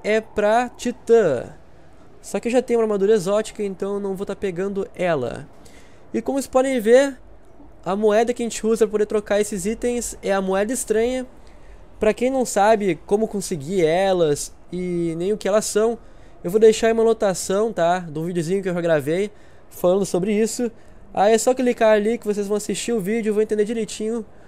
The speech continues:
como é que vocês podem tá obtendo ela aí e o que que elas são, certo? Além desses cinco itens também, ele traz consigo, ah, esses negócios aqui que é pra poder tá melhorando, né?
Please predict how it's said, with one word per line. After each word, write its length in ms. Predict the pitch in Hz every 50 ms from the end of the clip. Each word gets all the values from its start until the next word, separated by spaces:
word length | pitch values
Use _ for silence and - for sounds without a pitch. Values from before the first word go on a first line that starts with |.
| - - - -
como 100 | 170 175
é 60 | 190
que 80 | -
vocês 80 | 208 185
podem 200 | - 202 202 202
tá 120 | 190 202
obtendo 500 | 202 196 208 196 - - 196 208 208 196
ela 240 | 185 190 196 190 185
aí 260 | 180 180 202 226 233 - -
e 140 | 214 214
o 60 | 214 -
que 120 | 226 220
que 80 | - 233
elas 200 | 220 220 202 -
são, 360 | - - 196 175 143 120 123
certo? 540 | - - - 240 269 277 - 269 269 254 247 - - - - - - - - - - - - - -
Além 220 | - 202 214 240 269
desses 180 | 269 247 -
cinco 300 | - - 269 262 - 247
itens 240 | 247 226 240 220 202
também, 500 | - 226 202 190 190 208 226 220 185 - - -
ele 160 | 180 190 196
traz 240 | 202 - 202 214 220
consigo, 600 | - - 208 170 - - 214 233 214 190 180 156 143 - - - - - - - - - - - - - -
ah, 400 | 180 190 190 190 190 190 190 190
esses 220 | 208 214 - 226
negócios 540 | 240 262 240 196 196 202 208 214 196 180 180
aqui 180 | 190 180 - 208
que 100 | - 202
é 60 | 190
pra 180 | 180 185 180 175
poder 560 | - 185 175 165 185 196 190 185 175 160 147
tá 140 | - 175 170
melhorando, 560 | 185 196 202 190 175 170 185 214 220 208 185
né? 280 | 170 165 165 175 170